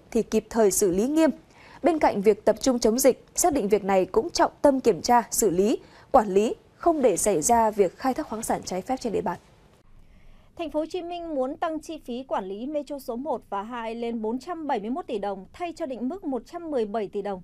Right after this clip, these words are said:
Speaker 2: được cho là không đủ trả chi phí vận hành và lương nhân viên. Đề nghị này mới được Ủy ban Nhân dân thành phố gửi Bộ Xây dựng xem xét sau khi có kiến nghị từ Ban Quản lý Đường sắt Đô thị nhằm đảm bảo kinh phí quản lý hai dự án Metro số một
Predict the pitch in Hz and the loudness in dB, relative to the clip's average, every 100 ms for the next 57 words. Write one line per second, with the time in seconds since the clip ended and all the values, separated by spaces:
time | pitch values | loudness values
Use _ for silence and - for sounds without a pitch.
0 | - 240 214 - 262 240 202 180 - 339 | -10 -8 -8 -6 -6 -4 -4 -6 -8 -10
1 | 311 233 185 226 208 233 226 220 - - | -6 -8 -8 -12 -12 -14 -12 -10 -10 -12
2 | 214 180 175 202 220 202 247 226 - - | -16 -14 -12 -10 -10 -4 -4 -4 -8 -20
3 | - _ _ - 320 311 311 302 302 285 | -20 _ _ -8 -4 -2 -2 0 0 0
4 | 294 370 269 233 311 330 339 320 277 240 | 0 -2 -2 -2 -4 -4 -6 -4 -6 -4
5 | 240 240 330 277 214 233 233 330 294 285 | -2 -2 -2 -4 -4 -6 -6 -6 -4 -6
6 | - - 294 285 370 427 - - 339 320 | -6 -6 -6 -4 -6 -6 -10 -2 -2 -2
7 | - 320 311 262 262 _ 262 277 403 285 | -10 -12 -10 -8 -8 _ -8 -6 -6 -8
8 | 202 214 202 220 220 180 165 180 240 220 | -10 -6 -6 -6 -8 -10 -10 -10 -8 -8
9 | 165 320 269 254 247 285 214 - - - | -8 -12 -6 -6 -4 -8 -8 -14 -18 -8
10 | 262 277 262 233 262 233 233 196 294 285 | -4 -2 -4 -2 -2 0 -2 -2 -6 -8
11 | 240 262 311 180 180 220 311 247 190 - | -8 -8 -6 -6 -8 -10 -8 -10 -8 -8
12 | 196 262 254 254 220 - 214 277 214 | -6 -6 -8 -8 -10 -8 -6 -4 -6